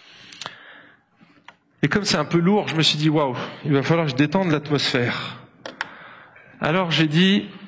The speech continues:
on va faire une quatrième leçon, mais on va l'adresser plus particulièrement aux jeunes, mais vous allez voir que c'est pas seulement pour les jeunes. Arrêtons de procrastiner et saisissons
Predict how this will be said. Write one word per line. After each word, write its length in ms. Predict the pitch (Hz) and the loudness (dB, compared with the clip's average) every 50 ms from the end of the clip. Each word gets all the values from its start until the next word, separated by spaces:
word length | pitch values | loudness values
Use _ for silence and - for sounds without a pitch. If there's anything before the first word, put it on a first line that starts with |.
| - - - - - | -20 -20 -12 -6 -2
on 100 | 170 151 | 0 0
va 140 | 156 165 | 0 0
faire 200 | 156 - 190 165 | 0 0 -2 0
une 140 | 160 160 151 | -2 -2 -2
quatrième 500 | - - 196 175 - - 170 170 156 151 | 0 0 0 2 2 2 2 2 2 2
leçon, 500 | 147 147 139 - - 160 160 175 170 - - | 2 2 2 0 0 0 0 -2 -4 -6 -8
mais 240 | - 139 135 151 160 | -6 -2 0 2 2
on 120 | 170 160 139 | 2 2 2
va 80 | 139 | 2
l'adresser 560 | 131 127 135 139 139 135 - 185 190 190 185 185 - - - - - - - - - - - - _ _ _ _ _ _ _ _ _ _ | 0 2 2 2 2 2 2 2 2 2 0 -4 -8 -14 -16 -16 -16 -16 -16 -18 -20 -20 -20 -20 _ _ _ _ _ _ _ _ _ _
plus 180 | - - 208 208 | 0 0 2 2
particulièrement 1400 | 214 180 - - - 175 - - - 165 160 151 139 143 156 165 175 180 185 185 - - - - - - _ _ _ _ _ _ _ _ _ - | 2 -2 -2 -2 -2 0 0 2 2 4 4 2 2 2 0 2 0 0 -2 -4 -8 -14 -20 -20 -20 -20 _ _ _ _ _ _ _ _ _ 0
aux 120 | - 156 151 | 0 2 2
jeunes, 540 | 123 123 131 123 123 143 165 175 170 165 160 | 4 4 4 4 2 2 2 2 2 2 2
mais 300 | 165 160 160 165 170 170 | 0 0 2 2 2 2
vous 120 | 160 143 | 2 2
allez 160 | 143 139 139 | 2 2 2
voir 180 | 151 180 202 196 | 2 0 0 -2
que 60 | - | -2
c'est 100 | - 156 | -2 -2
pas 140 | 139 - 175 | 0 0 0
seulement 320 | - - 151 143 147 147 | 0 0 0 0 -2 -2
pour 120 | 143 - 151 | 0 0 2
les 140 | 139 139 127 | 2 2 2
jeunes. 220 | 127 127 131 131 - | 2 0 0 -2 -2
Arrêtons 540 | 190 208 208 196 226 220 220 - 247 262 247 | -2 0 0 0 0 0 0 0 0 2 2
de 80 | 180 | 0
procrastiner 1080 | 160 - - - 214 220 214 - 190 190 170 - - - 180 170 170 175 190 180 170 | 0 0 0 0 0 0 0 0 0 0 0 0 0 0 2 2 2 2 2 0 0
et 80 | 160 147 | 0 0
saisissons 800 | 139 - - 208 208 175 170 175 165 - - 185 196 208 208 | 0 2 2 2 2 4 4 4 2 2 2 0 0 0 -2